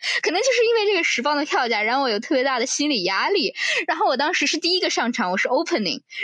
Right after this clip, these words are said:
然后呢，大家也都知道 opening 其实有时候挺难的，因为观众还没有被热起来。然后呢，我当时就特别的紧张，我觉得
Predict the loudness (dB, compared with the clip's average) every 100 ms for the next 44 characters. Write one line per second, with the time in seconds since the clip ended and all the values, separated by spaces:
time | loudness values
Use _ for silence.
0 | -2 0 0 0 2 2 2 2 2 2
1 | 2 2 0 0 0 2 2 2 2 0
2 | 2 0 0 0 0 0 0 0 0 2
3 | 2 2 2 2 2 2 2 0 -2 -4
4 | -6 -10 -10 -8 -4 -2 0 0 0 0
5 | 0 0 -2 0 0 0 0 -2 -2 0
6 | 0 0 0 0